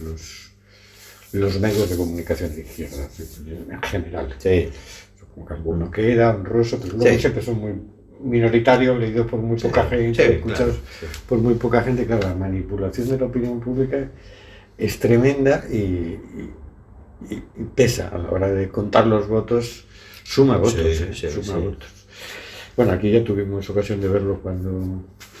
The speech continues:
Speaker 1: gobernó la Marea Atlántica, <laughs> cómo le
Speaker 2: Sí,
Speaker 1: daban desde todos los
Speaker 2: claro,
Speaker 1: medios
Speaker 2: pegaron
Speaker 1: locales.
Speaker 2: desde todos lados, ¿no? <laughs>
Speaker 1: Bueno, tú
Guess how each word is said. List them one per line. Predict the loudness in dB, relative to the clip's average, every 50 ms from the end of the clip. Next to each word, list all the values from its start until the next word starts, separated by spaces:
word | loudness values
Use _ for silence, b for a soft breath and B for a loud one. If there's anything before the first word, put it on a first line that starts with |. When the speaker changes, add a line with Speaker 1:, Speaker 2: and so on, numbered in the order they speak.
| -2
Speaker 1:
gobernó | 2 4 4 4 4 4 2 2
la | 2 2 2
Marea | 2 0 0 0 0
Atlántica, | 2 2 2 2 2 0 -2 -4 -4 -4 -4 -2 0 0 0
<laughs> | 2
cómo | 0 0 0 0 0
le | 0 0 0 0 -2 -6 B B B B B B B
Speaker 2:
Sí, | 2 6
Speaker 1:
daban | 8 8 8 8 6 6 4
desde | 2 0 0 0 -2 0
todos | 0 -2 0
los | -2 -2
Speaker 2:
claro, | -2 -2 -2 0 0 0
Speaker 1:
medios | 0 0 0 2
Speaker 2:
pegaron | 4 6 6 6 4 2 0
Speaker 1:
locales. | -2 -2 0 0
Speaker 2:
desde | 0 0
todos | 0 -2 -2 0 0
lados, | 0 0 0 -2 -4 -6
¿no? | -6 -8 -8 -12 -16 -18 -20 -20 -16 _ -10 -10 -10 -10 -18 -20 -20 -20 -10 -4 -2 -2
<laughs> | -2 -2 -4 -8 -8 -8 -10 -12 -12 -12 -10 -6 -6 -6 -6 -6 -14 -20 -20 -20 -20 -20 B B B B B B 4
Speaker 1:
Bueno, | 4 4 4 4
tú | 4 4